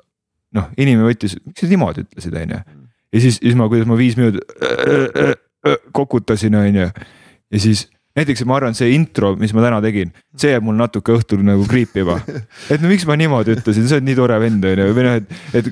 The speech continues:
Speaker 1: et kas ma läksin üle piiri või noh, oma selle naljaga või noh, et see hakkab ja vaata täpselt samamoodi, niisugune hästi kiireks läheb ja siis, äh, ei suuda nagu täislausekki teha,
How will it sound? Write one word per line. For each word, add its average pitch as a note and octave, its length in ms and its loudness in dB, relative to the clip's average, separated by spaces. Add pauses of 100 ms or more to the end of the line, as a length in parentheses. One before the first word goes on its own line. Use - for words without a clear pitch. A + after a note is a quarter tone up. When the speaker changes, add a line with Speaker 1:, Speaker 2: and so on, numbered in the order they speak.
Speaker 1:
et A#2 140 0
kas C#3 160 -2
ma C#3 100 0
läksin C#3 240 -2
üle C3 200 2
piiri C3 440 2
või G2 160 2
noh, G2 200 2
oma G2+ 160 0
selle G2+ 220 0
naljaga F#2+ 540 0
või E2+ 120 -2
noh, E2+ 160 -4
et - 120 -12 (1200)
see B2+ 260 0
hakkab F#2+ 440 -6
ja B2 120 0
vaata A#2+ 180 0
täpselt A#2+ 300 -4
samamoodi, A2 400 0
niisugune G2+ 280 0
hästi A#2+ 200 -2
kiireks C3 440 2
läheb G#2 200 -2
ja G#2 60 0
siis, G2 140 -4 (240)
äh, - 160 -12 (140)
ei B2 140 0
suuda B2 240 2
nagu A2 160 0
täislausekki A2 800 -2
teha, F2+ 280 -2